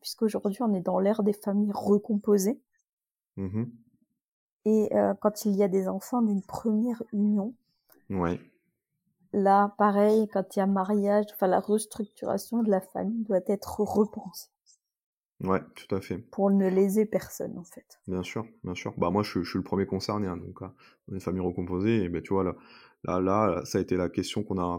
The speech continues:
Speaker 2: qu'on a posée, justement, on a, en, en lien avec le notaire, justement, pour pouvoir mettre en place, bah, les bons outils, hein,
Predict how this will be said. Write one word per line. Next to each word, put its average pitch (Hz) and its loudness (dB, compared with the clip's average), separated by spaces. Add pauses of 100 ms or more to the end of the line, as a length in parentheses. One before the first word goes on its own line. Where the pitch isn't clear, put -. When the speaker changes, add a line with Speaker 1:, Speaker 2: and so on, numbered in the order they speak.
Speaker 2:
qu'on 92 -6
a 87 -4
posée, 92 -4
justement, 98 -4
on 92 -2
a, - -8
en, - -10 (100)
en 92 -4
lien 107 4
avec 98 2
le 92 0
notaire, 110 0
justement, 95 -6
pour - -6
pouvoir 92 -2
mettre 95 -4
en 85 -6
place, 98 -2
bah, 85 -4
les 87 -4
bons 92 -6
outils, 113 -6
hein, 92 -4